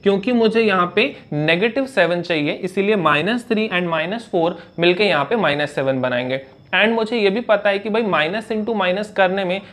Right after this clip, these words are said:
मेरे पास आंसर पॉजिटिव आता है, इसीलिए यहाँ पे माइनस थ्री and माइनस फ़ोर का पेयर लेके चलेंगे।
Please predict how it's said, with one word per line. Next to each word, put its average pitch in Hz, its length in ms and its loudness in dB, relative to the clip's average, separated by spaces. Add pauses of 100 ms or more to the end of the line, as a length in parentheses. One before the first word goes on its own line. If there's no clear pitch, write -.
(120)
मेरे 208 200 2
पास 226 260 2
आंसर 196 300 -2
पॉजिटिव 190 520 4
आता 151 220 4
है, 220 140 0
इसीलिए 196 300 -2
यहाँ 151 300 0
पे 269 120 0 (280)
माइनस 190 500 2
थ्री 208 140 -2
and 196 140 -2
माइनस 160 360 -4
फ़ोर 139 200 -4
का 139 80 0
पेयर 147 300 0 (240)
लेके 175 260 2
चलेंगे। 131 400 -4